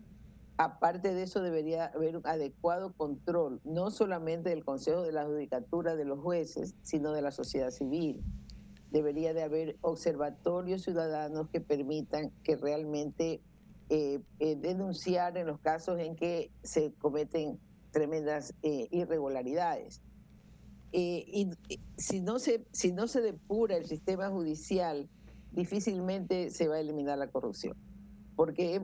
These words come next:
vemos todos los días cómo salen, salen los delin-, las, los presuntos delincuentes, los, los ponen en la cárcel y salen con, con medidas de protección. Eh, medidas de protección aún en los casos de personas que han recibido sentencia,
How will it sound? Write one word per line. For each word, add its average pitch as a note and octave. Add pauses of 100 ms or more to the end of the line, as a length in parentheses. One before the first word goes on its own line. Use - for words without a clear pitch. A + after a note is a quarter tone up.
(120)
vemos G3+
todos G#3
los G3
días A3
cómo E3+
salen, F#3+
salen F#3
los F3
delin-, D#3+
las, D#3 (180)
los D#3+
presuntos G3
delincuentes, F#3+
los, D3
los D#3
ponen F#3+
en F3+
la E3
cárcel G#3 (400)
y E3
salen F#3
con, D3 (120)
con E3
medidas F3+
de G3
protección. F3+ (880)
Eh, F3+
medidas G3
de B3
protección A3
aún G#3+
en A3+
los G3
casos A3+
de G#3
personas G#3
que F#3+
han F3
recibido G3
sentencia, F3